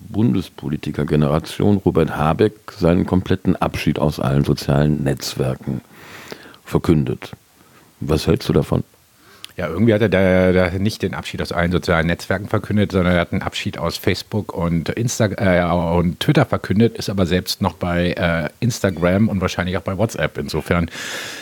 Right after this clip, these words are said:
Speaker 2: finde ich das erstmal so ein bisschen merkwürdig, wenn Personen sagen, aus Protest gegen Facebook oder sonst wie tritt man aus Facebook aus und ist dann noch auf Instagram und WhatsApp aktiv, weil das gehört alles zu Facebook. Auf der anderen Seite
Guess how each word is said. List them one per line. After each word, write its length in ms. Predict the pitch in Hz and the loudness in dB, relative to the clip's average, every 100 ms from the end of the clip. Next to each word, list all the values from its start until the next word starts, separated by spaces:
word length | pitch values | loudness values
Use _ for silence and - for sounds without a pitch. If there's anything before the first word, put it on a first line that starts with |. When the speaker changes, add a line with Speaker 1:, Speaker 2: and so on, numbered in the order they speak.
| - - | -18 -6
Speaker 2:
finde 160 | 107 | -2
ich 60 | 98 | 2
das 120 | 113 | 2
erstmal 280 | - - 113 | 0 0 2
so 60 | 101 | 2
ein 60 | |
bisschen 480 | 98 117 107 95 95 | 2 0 0 2 2
merkwürdig, 920 | 101 113 131 - 127 139 131 127 - 98 | 4 4 2 2 4 6 6 2 0 -6
wenn 320 | 95 110 127 | -2 0 0
Personen 560 | - 117 101 110 113 | -2 0 2 2 2
sagen, 600 | 110 92 95 110 113 110 110 | 2 2 2 4 4 4 2
aus 240 | 98 - | -2 -4
Protest 500 | - 113 - 117 - | -4 -2 0 -2 -2
gegen 260 | 104 98 107 | 0 2 2
Facebook 440 | 101 101 - 104 | 2 -2 -2 -2
oder 180 | 98 101 | 0 2
sonst 320 | 101 113 - | 2 0 -2
wie 140 | 104 | -4
tritt 300 | 98 95 107 | -2 -4 -4
man 120 | 110 80 | -4 -4
aus 160 | 85 | -4
Facebook 420 | - 117 - 107 | 0 0 0 -2
aus 300 | - 73 117 | 0 2 4
und 140 | 101 85 | 2 -2
ist 160 | 92 | -2
dann 80 | 101 | 0
noch 100 | 95 | 2
auf 140 | 90 - | 0 0
Instagram 560 | 120 - 98 95 98 | 0 0 2 2 2
und 160 | 98 95 | 2 2
WhatsApp 320 | 120 - 85 | 2 0 -2
aktiv, 380 | - - 107 110 | -6 -2 0 0
weil 180 | 98 95 | 0 0
das 160 | 92 | 0
gehört 300 | - 98 - | 0 -2 -2
alles 360 | - 120 123 - | 0 0 0 -6
zu 120 | 90 | -8
Facebook. 560 | - 73 78 - 120 120 | -6 -4 -4 0 0 0
Auf 520 | - - - - - | -4 -8 -8 -10 -8
der 80 | - | -4
anderen 220 | 107 135 | 2 2
Seite 360 | 117 113 117 123 | 4 4 4 2